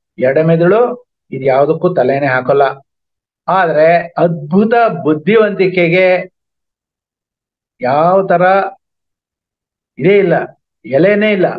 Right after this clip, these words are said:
ಎಣೆನೇ ಇಲ್ಲ. ಎಣೆ ಇಲ್ಲದ ಜಾಣತನ ಯಾವುದು? ಬಲ ಮೆದುಳು.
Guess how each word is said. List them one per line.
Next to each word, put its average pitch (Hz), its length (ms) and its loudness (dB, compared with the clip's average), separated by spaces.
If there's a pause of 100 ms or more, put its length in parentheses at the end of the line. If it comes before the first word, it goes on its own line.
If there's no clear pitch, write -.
(420)
ಎಣೆನೇ 208 420 2
ಇಲ್ಲ. 170 160 2 (200)
ಎಣೆ 160 340 0
ಇಲ್ಲದ 220 360 0 (140)
ಜಾಣತನ 170 500 0 (1080)
ಯಾವುದು? 180 560 0
ಬಲ 123 200 0
ಮೆದುಳು. 143 380 0